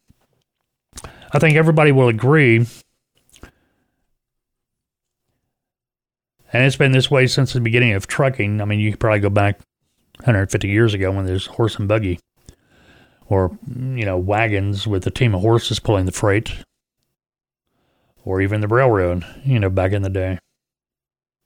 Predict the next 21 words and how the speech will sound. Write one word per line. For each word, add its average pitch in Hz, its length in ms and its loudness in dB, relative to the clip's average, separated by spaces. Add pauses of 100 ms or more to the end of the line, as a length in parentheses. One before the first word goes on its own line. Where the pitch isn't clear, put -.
(880)
It's - 100 -6
always 156 220 4
been 104 480 2
a 117 80 -2
problem 107 600 2 (240)
with 110 160 -4 (320)
detention. 107 640 -2 (2500)
The 117 80 -4
government 156 460 2
getting 127 280 2
in 117 100 0
the 113 60 0
middle 123 220 2
of 110 100 2
it 110 300 -6 (300)
isn't 135 360 2
the 120 100 0
solution 117 500 0
in 95 80 -2
my 98 140 0
book. 90 300 -4